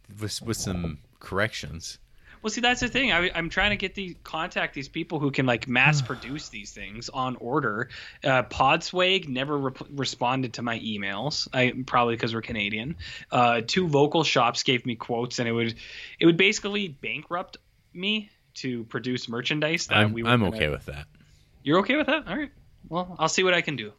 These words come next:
Speaker 1: No.
Speaker 2: See what I can do.
Speaker 1: My own private Idaho. <laughs>
Speaker 2: Oh, uh, I heard that was stinky.
Speaker 1: <laughs>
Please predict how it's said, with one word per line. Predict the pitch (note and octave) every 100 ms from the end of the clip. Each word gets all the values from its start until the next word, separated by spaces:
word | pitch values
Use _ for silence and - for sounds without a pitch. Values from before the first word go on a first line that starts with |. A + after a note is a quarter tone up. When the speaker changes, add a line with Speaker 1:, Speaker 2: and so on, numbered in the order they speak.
| -
Speaker 1:
No. | - - - _ _ _
Speaker 2:
See | - D3+
what | B2
I |
can | A2 -
do. | - _ _ _ _ _ _ _ _ _ _ _ _
Speaker 1:
My | C3 D3+
own | D#3+
private | C#3 D3+ C#3+
Idaho. | C#3 D#3+ A2+ F#2 E2
<laughs> | - - - -
Speaker 2:
Oh, | E3+ - _ - - _ _
uh, | D#3 F3+ F3+ E3
I |
heard | D#3+ G#3+
that | G3
was | F#3+ - - _
stinky. | - - A#3 - A#2+ _ _ _
Speaker 1:
<laughs> | -